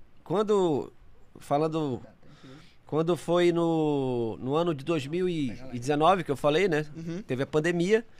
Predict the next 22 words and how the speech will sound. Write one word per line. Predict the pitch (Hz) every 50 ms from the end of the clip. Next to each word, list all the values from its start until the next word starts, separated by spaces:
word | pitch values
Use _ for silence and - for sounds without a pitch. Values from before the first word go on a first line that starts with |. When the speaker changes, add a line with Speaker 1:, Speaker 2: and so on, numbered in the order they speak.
| - - - - - - - - - - - - - - - -
Speaker 1:
E | 135 147 160 175 180 185 185 185 185 185 185 185 185 175 - - - - - - - - - - - - - - - - - - - - - - - - - - 131
além | 151 180 226 233
de | 226
eu | 214
ter | - 208 196
aquela, | - - 143 135 131 135 101
a | 127
questão | - 156 139 - - 160 151
da | 147
ansiedade | 143 - 160 143 147 143 135 135
e | 135
depressão, | 135 - - 139 123 - - 180 196 202 170 131 110 - - - - - - - 107 107 - -
meu | 107 113 113
pai | 101 117 117
tinha | 113 - 135
morrido | 147 165 165 151 165 180 170 139 120
e | 117
tal, | - 135 135
veio, | 123 127 135 131 120
veio | 107 123 131
a | 131
pandemia. | 127 131 131 123 123 127 151 185 180 123